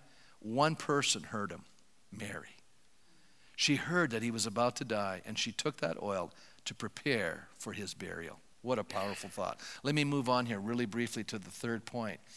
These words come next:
It's the expectation of an opportunity to betray him. You know, there's been so many people trying to surmise, why did Judas Iscariot betray Jesus? You know, John's answer was, "Oh, he's just a thief."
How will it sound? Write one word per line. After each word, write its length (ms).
It's 160
the 160
expectation 840
of 100
an 120
opportunity 720
to 100
betray 360
him. 200
You 100
know, 120
there's 140
been 140
so 300
many 260
people 280
trying 300
to 60
surmise, 500
why 200
did 140
Judas 400
Iscariot 540
betray 360
Jesus? 640
You 80
know, 80
John's 400
answer 320
was, 180
"Oh, 80
he's 160
just 160
a 60
thief." 440